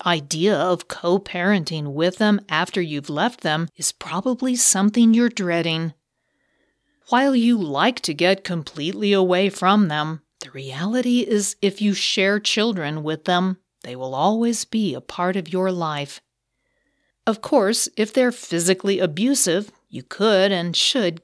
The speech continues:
get sole custody without visitation. But barring that, you have to find a way to make it work for the sake of your children. The most important consideration is your children's safety,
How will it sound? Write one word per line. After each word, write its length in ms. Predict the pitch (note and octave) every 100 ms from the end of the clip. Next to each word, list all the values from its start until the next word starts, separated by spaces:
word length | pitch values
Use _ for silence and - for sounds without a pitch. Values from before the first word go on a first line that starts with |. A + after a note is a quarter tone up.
| -
get 340 | B3 F#3+ -
sole 520 | - - D3+ E3 F#3
custody 680 | F#3 G3+ F#3 - D3 C#3+ D#3 G3
without 560 | A3+ A3+ A3+ G#3 G#3+
visitation. 840 | A#3 G#3+ A3+ G3+ E3+ - D#3+ D3+ - _
But 220 | D3 C#3
barring 460 | D#3+ F3+ F#3+ E3 D#3
that, 500 | F#3+ G#3 F3+ G3 C#3+
you 300 | - - G3+
have 240 | G#3+ G#3+
to 80 | A3
find 400 | - G#3 G#3+ G#3+
a 80 | G3+
way 340 | F3+ G3+ D#3
to 180 | C3+ D#3
make 320 | D3 D3 D#3+
it 140 | F#3 F3+
work 400 | E3 F3 D3 -
for 120 | E3
the 140 | D3+ D3
sake 500 | - - A#3 D#3 -
of 120 | G3+
your 140 | G#3 G#3
children. 640 | G3+ F#3 D#3+ D3+ C#3+ D3 - _ _ _ _ _ _ _ _ _ _ _ _ _ _ _ _ _ _
The 200 | A3 G3+
most 380 | G3 G#3 A3 -
important 720 | A3 G3 - C#4+ C4 F3+ F#3
consideration 960 | F3 F3 - F#3+ F#3 F3 F3 F3+ G#3 G3+
is 260 | - D#3
your 200 | E3+ D#3+
children's 720 | D#3 - F#3 F3 F#3+ F#3+ G3 -
safety, 640 | - G3 E3 - D#3+ D3